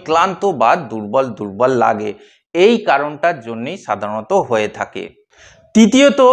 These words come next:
যে কারণটির জন্য সবথেকে বেশি পরিমাণে শরীর ক্রনিকভাবে দুর্বল হয়ে যায়, অর্থাৎ একটা দীর্ঘমেয়াদী শারীরিক দুর্বলতা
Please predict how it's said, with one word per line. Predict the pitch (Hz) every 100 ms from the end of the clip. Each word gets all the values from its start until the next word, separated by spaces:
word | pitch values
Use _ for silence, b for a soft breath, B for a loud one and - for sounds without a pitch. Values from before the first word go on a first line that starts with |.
| 254 - 123
যে | 190 208
কারণটির | 196 196 233 233 214 202
জন্য | 233 208 214 -
সবথেকে | - 208 - 233 208 143
বেশি | 165 214 190
পরিমাণে | 190 185 190 196 185 -
শরীর | 165 180 185 180 -
ক্রনিকভাবে | 185 202 226 233 170 190 190 139
দুর্বল | 175 180 214 208 196
হয়ে | 208 208
যায়, | 220 220 -
অর্থাৎ | 147 185 185 -
একটা | 160 196 143 117
দীর্ঘমেয়াদী | 180 180 214 220 170 170 160 180 165
শারীরিক | 151 165 175 160 143
দুর্বলতা | 165 160 180 180 202